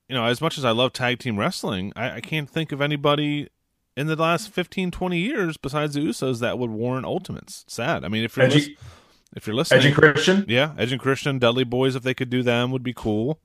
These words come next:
Speaker 1: Matt and Jeff would be cool. I mean,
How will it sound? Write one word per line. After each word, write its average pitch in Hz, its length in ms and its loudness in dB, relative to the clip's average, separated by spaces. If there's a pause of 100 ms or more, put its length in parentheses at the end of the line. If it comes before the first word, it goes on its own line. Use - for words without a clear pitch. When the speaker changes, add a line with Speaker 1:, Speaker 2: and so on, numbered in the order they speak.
(640)
Speaker 1:
Matt 90 260 -4
and 117 100 -6
Jeff 110 260 0
would 120 100 -2
be 117 100 -4
cool. 90 400 -4 (100)
I - 40 -14
mean, 92 220 -6